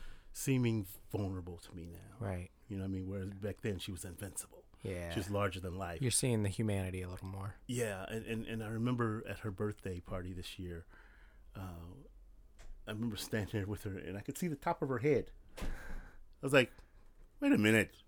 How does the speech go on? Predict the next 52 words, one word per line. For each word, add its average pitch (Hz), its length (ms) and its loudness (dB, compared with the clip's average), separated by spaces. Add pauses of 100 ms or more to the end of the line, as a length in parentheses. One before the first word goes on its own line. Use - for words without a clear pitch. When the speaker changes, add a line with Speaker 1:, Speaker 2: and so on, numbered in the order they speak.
(260)
Speaker 1:
I - 60 -16
can 277 80 6
see 226 80 10
the 196 80 8
top 180 260 8
of 185 60 6
my 185 100 10
mom's 190 360 6
head. 196 360 10
Speaker 2:
<laughs> 151 680 10 (320)
Speaker 1:
She's 208 160 2
shrinking." 247 520 12
Speaker 2:
Mom's 143 240 12
going 147 220 12
the 139 80 12
wrong 139 280 12
way. 117 300 12 (100)
Speaker 1:
<laughs> - 100 6
Right, - 340 10 (140)
right. 110 140 6 (300)
Speaker 2:
Wrong 113 240 12
Speaker 1:
Yeah, 117 60 6
Speaker 2:
direction. 104 240 8
Speaker 1:
she's 156 220 2
literally 180 360 6
getting 131 260 6
smaller, 98 680 -2 (480)
you 101 160 -2
know, 87 200 -2
and, 92 180 -4
and, 98 180 -2
and 101 180 -2
as 101 140 -2
I 98 100 -2
watch 92 400 0
it, 82 80 -4
it's - 160 -6
like, 90 240 -4
um, 87 300 -2 (500)
you 117 80 10
know, 101 60 10
having 104 200 8
conversations 101 540 4
with 104 100 2
my 85 120 0
sister 78 560 2
about 76 320 -2
her 82 180 0
and 82 100 -4
about, 80 320 -4 (600)
you 107 100 4
know, 90 180 0